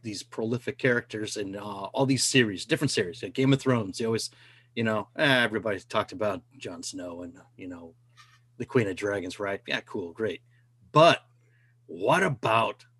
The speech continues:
Cersei? She was so, like, evil, right? In Warrior, you really can't pinpoint one person that you're just, like, so upset at.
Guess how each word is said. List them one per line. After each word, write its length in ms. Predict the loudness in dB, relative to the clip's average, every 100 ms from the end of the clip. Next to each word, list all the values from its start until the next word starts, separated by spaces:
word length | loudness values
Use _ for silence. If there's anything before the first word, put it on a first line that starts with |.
| _ -18
Cersei? 1040 | -14 -10 -8 -6 -4 -4 -4 -6 -6 -8
She 160 | -2 -2
was 120 | 0
so, 180 | 0 2
like, 220 | 2 -2 _ _
evil, 380 | 0 0 0 -6
right? 320 | -2 0 0 -4 _ _ _ _ -20 _ _ _
In 300 | 4 4 -2
Warrior, 800 | -2 2 4 4 2 -2 -6 -8 _ _ _ _ _ _ _ _
you 180 | -4 -2 0
really 280 | 6 6 6
can't 360 | 0 -4 -4 -2
pinpoint 760 | 2 2 2 0 0 -2 -10 -16 _ _ _ _ _ _ -18
one 500 | -10 0 2 2 -2
person 600 | 2 4 4 0 -2 0
that 160 | -4
you're 200 | -2 -4
just, 300 | -2 -6 -2
like, 180 | -2 -4 -8 -20 _ _
so 220 | -2 2
upset 340 | 2 0 2 2
at. 260 | 2 -4